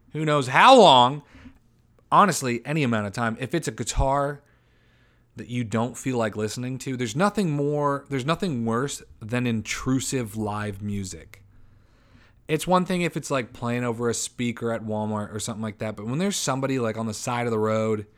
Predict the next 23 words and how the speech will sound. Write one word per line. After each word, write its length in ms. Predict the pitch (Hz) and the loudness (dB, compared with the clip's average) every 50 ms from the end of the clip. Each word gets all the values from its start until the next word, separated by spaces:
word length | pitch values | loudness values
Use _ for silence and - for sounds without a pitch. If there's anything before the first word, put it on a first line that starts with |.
| _ _ _ _ - - | _ _ _ _ -20 -18
busking, 840 | 101 98 - 110 107 107 - - - 127 120 123 120 123 120 123 - | -12 -6 -4 -4 -2 -4 -4 -6 -6 -6 -6 -4 -6 -6 -8 -10 -10
as 180 | - 120 120 110 | -8 -6 -4 -4
they 140 | 117 117 113 | -4 -4 -4
say, 280 | - - 123 117 113 | -4 -4 -4 -4 -4
twing, 300 | 107 - - 175 175 165 | -4 -4 -4 -2 -2 -4
twing, 380 | 160 - 180 180 180 175 175 170 | -4 -4 -4 -2 -2 -2 -4 -4
twing, 220 | - - 175 175 | -4 -4 -4 -4
twing, 260 | 160 180 180 175 180 175 - - - - - _ _ _ - | -4 -4 -4 -4 -6 -8 -10 -16 -20 -20 -20 _ _ _ -10
away 260 | 120 117 123 127 123 | -6 -4 -2 0 0
at 60 | 120 | 2
a, 260 | 117 110 107 104 104 - - | 2 0 0 -2 -4 -6 -8
a 60 | 113 | -6
guitar, 600 | 104 107 - - - 113 110 110 117 123 135 135 - _ _ _ _ _ _ _ _ _ _ _ _ _ _ _ _ - 131 | -6 -8 -8 -6 -4 -2 -2 0 -2 -2 -4 -8 -14 _ _ _ _ _ _ _ _ _ _ _ _ _ _ _ _ -8 -6
and 120 | 123 120 | -2 0
you're 80 | 143 151 | 0 0
just 200 | 143 135 - 147 | 0 -2 -2 0
not 160 | 143 139 135 | 0 0 0
in 80 | 127 | -2
the 40 | 127 | -2
mood 220 | 127 131 135 131 120 | 0 0 0 0 0
to 80 | 113 | -2
hear 320 | 110 - - 120 120 131 151 | -4 -4 -4 -2 0 0 -2
it, 240 | 160 - - _ | -2 -4 -8 _